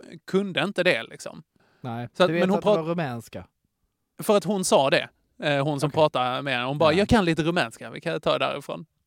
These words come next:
Speaker 1: Liksom. Eh, men hon kunde inte svenska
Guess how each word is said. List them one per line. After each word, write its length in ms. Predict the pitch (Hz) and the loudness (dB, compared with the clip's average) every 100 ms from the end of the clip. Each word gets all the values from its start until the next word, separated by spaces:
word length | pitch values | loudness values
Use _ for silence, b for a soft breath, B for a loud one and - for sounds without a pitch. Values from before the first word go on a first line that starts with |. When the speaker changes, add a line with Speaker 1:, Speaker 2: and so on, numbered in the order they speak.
| - | -20
Speaker 1:
Liksom. 320 | - - - - B B B B B B B | -18 -12 -14 -14 B B B B B B B
Eh, 460 | - 151 147 143 147 - _ - _ | -4 0 0 -2 -4 -8 _ -20 _
men 380 | - 185 180 180 | -4 0 0 0
hon 220 | 202 220 | -2 -2
kunde 180 | 220 226 | -2 -6
inte 160 | 233 175 | -6 -6
svenska 420 | 214 220 - | -4 -4 -6